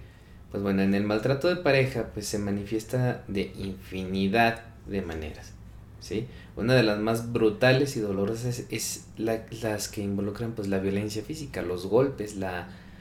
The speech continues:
las agresiones, las laceraciones, etcétera, ¿sí? También existen, pues, conjuntos de conductas, eh, maltratantes que,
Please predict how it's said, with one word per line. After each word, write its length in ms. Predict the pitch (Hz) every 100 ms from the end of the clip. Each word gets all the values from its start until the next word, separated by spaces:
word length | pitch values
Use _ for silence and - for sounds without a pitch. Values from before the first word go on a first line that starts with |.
| - - -
las 240 | 92 87
agresiones, 500 | 90 92 87 117 117
las 120 | 110
laceraciones, 840 | 98 95 90 90 - 110 113 104
etcétera, 460 | 101 - 123 104 98 - - - -
¿sí? 240 | - 104 127 - - - -
También 240 | 87 107
existen, 400 | 147 147 143 160
pues, 240 | - 107
conjuntos 640 | - 98 98 104 101 120 117
de 500 | 113 101 92 87 85
conductas, 960 | - 95 98 98 - 113 110 - - -
eh, 100 | 101
maltratantes 840 | 92 95 98 95 104 98 98 110
que, 580 | - 98 92 85 78 -